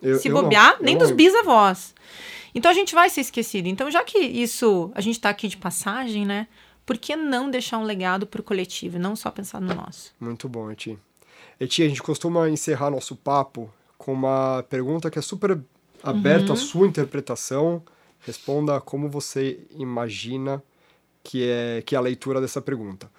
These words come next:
Speaker 1: Como o nosso podcast chama Biz The New Way, a gente sempre pergunta pros nossos convidados se o B é ou não o novo A.
Speaker 2: <laughs> Eu acho que sim, né, gente? Eu sou uma pessoa que tem uma empresa chamada Somos B,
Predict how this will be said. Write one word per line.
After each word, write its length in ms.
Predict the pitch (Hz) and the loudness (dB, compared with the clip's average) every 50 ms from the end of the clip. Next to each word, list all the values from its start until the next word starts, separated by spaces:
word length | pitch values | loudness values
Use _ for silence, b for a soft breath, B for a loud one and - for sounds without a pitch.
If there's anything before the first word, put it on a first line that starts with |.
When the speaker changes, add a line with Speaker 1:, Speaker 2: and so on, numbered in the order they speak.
| b b b b b b | b b b b b b
Speaker 1:
Como 200 | - 156 165 170 | -4 -2 0 2
o 40 | |
nosso 180 | 160 147 - - | 0 0 0 -2
podcast 440 | - 139 123 117 - - 127 - - | -4 -4 -4 -4 -6 -6 -4 -4 -4
chama 180 | 131 120 120 | -4 -6 -6
Biz 240 | 113 107 131 139 135 | -6 -4 -2 -4 -2
The 140 | 107 117 120 | -4 -6 -6
New 200 | 123 120 120 120 | -6 -4 -4 -2
Way, 260 | 131 143 160 151 131 120 | 0 2 2 2 0 -2
a 20 | |
gente 160 | - 135 135 | -4 -8 -8
sempre 220 | - - 185 180 - | -4 -4 -4 -4 -2
pergunta 300 | 175 156 156 151 - - | -4 -2 -2 -4 -6 -8
pros 140 | - 120 127 | -14 -10 -6
nossos 200 | 135 131 123 - | -6 -6 -6 -8
convidados 540 | - 123 113 123 120 127 131 143 139 131 - | -10 -10 -8 -6 -4 -2 -4 -4 -4 -6 -10
se 180 | - - 165 | -6 -4 -4
o 40 | 147 | -4
B 400 | 123 117 117 143 156 160 160 - _ - | -4 -2 -2 0 0 0 -2 -4 _ -8
é 320 | - 139 147 151 165 170 - _ | -4 -2 0 0 -2 -2 -8 _
ou 160 | - 156 151 151 | -2 0 0 0
não 400 | 139 135 131 131 135 143 147 147 | 0 -2 -2 -2 -2 -2 -4 -4
o 120 | 156 143 | -6 -4
novo 320 | 143 139 135 123 113 120 117 | -2 -2 -2 -2 -2 -2 -4
A. 140 | 98 90 - - - _ - | -4 -4 -8 -14 -20 _ -6
Speaker 2:
<laughs> 800 | 196 147 143 - 226 202 196 175 180 - - - - - - - | -6 -4 -2 0 0 0 0 0 -4 -10 -18 -20 -20 -20 -14 -10
Eu 100 | - 247 | -6 -4
acho 180 | 277 294 - - | -4 -4 -4 -4
que 80 | - 339 | -6 -6
sim, 300 | - - - 202 196 190 | -6 -4 -4 -2 -2 -2
né, 120 | 180 185 | -2 -4
gente? 340 | 185 202 208 202 196 190 214 | -4 -4 -4 -4 -4 -6 -6
Eu 40 | - | -6
sou 120 | - 226 | -4 -2
uma 100 | 226 226 | -2 -2
pessoa 360 | - 240 226 - - 214 214 | -2 -2 -2 -2 -2 -4 -4
que 60 | 208 - | -4 -4
tem 80 | 214 | -4
uma 60 | 208 202 | -4 -4
empresa 380 | 196 - 202 208 226 240 247 226 | -2 -2 0 0 0 0 -2 -4
chamada 400 | - 233 214 202 202 190 196 190 | -4 -2 -2 -2 0 -2 -4 -6
Somos 380 | - - 196 190 185 185 175 | -4 -4 -4 -2 -2 -4 -6
B, 500 | 165 165 190 190 196 196 196 196 196 196 | -6 -2 0 0 2 2 2 2 0 -2